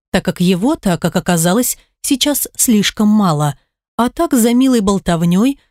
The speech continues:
можно продлить себе жизнь немного. Вдруг Карим передумает их убивать. "Ты, Закир,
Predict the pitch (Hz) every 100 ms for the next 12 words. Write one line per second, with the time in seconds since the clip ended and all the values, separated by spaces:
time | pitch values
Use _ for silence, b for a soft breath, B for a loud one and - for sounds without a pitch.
0 | _ 254 269 294 349 359 359 226 220 -
1 | 247 285 208 190 185 208 233 254 233 160
2 | 143 151 139 _ _ _ - 240 370 381
3 | 294 294 269 240 262 285 330 208 160 -
4 | - 160 - 180 214 185 151 - - _
5 | _ _ _ _ _ _ _ _ _ -
6 | 269 269 160 156 - 175 160 143